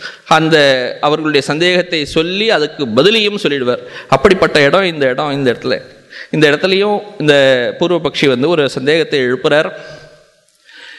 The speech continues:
என்ன சந்தேகம் அப்படின்னா, இந்த ம-, மந்திரத்தோட அர்த்தம் வந்து முதல்ல "நைவ வாச்சா ந மனசா பிராப்தும் சக்யஹா ந சக்ஷுஷா" அப்படின்னு இருக்கு. இந்த பிரம்மத்தை வாக்குனால் அடைய முடியாது, மனசனால் அடைய முடியாது. இந்த,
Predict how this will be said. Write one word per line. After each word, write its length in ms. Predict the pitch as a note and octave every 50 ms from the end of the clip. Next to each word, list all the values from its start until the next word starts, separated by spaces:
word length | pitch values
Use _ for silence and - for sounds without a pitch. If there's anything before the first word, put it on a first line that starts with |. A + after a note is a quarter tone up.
| - - - _
என்ன 220 | _ - C#3+ F3+ F#3+
சந்தேகம் 360 | F#3 F3+ F3 E3+ E3+ D#3+ D3+
அப்படின்னா, 240 | D#3 E3+ F3+ F3 D3+
இந்த 20 |
ம-, 220 | C3+ C3 C3+ C3+ B2+
மந்திரத்தோட 480 | B2 C3 C#3+ E3 F#3 F#3+ G3+ F#3 E3+
அர்த்தம் 480 | D#3+ D3+ C#3 C3 - - F#3+ F3+ D#3+ E3
வந்து 180 | F3+ F3 D3+
முதல்ல 400 | C#3+ D#3+ E3+ F#3 G#3 E3 C#3+ E3 A3 - - - - - -
"நைவ 380 | B2+ C3+ C#3+ D#3 E3 F3 F3 E3
வாச்சா 580 | D#3+ E3 E3 E3 E3 E3 - G3 F#3+ G3 G3 G#3
ந 140 | D#3 C#3 C3+
மனசா 500 | C#3 C#3 C#3+ D3 D3+ - F#3 F3 F3+ F#3+ F#3 - D#3
பிராப்தும் 440 | D3 D3+ E3 - - - G3 F3+ D#3+ -
சக்யஹா 580 | E3 D3 - - E3 D3+ C3 - D3+ E3 F#3+ F#3+
ந 160 | D#3+ D3+ D#3+ - -
சக்ஷுஷா" 760 | - D#3 - - - - - C#3 B2 - C#3 C#3+ D#3 C#3+ B2+ - - -
அப்படின்னு 200 | - - C3 C#3+
இருக்கு. 280 | C3 A#2 - - B2 B2
இந்த 220 | B2 B2 A#2 A2+
பிரம்மத்தை 840 | A2 B2+ C3+ D#3+ F#3 F3+ F3+ - F3+ F#3 G#3+ C#4 F4+ - - - - - - - - - - - _ _ _ -
வாக்குனால் 580 | C3+ D3 F3 - - G3 F#3+ F3+ F3 E3+ E3+
அடைய 220 | D#3 C#3+ D3+ D#3 D#3+
முடியாது, 560 | D#3 D#3 D3+ D3 D3 C#3+ D#3 F3+ F#3 D#3 C#3
மனசனால் 360 | D3+ D#3 - F3+ E3 E3 D#3+
அடைய 240 | D3 C#3+ D3+ D#3 D#3
முடியாது. 380 | D3 C#3+ C#3+ D3 D3+ D3+ D3
இந்த, 160 | C#3+ C3+ C3+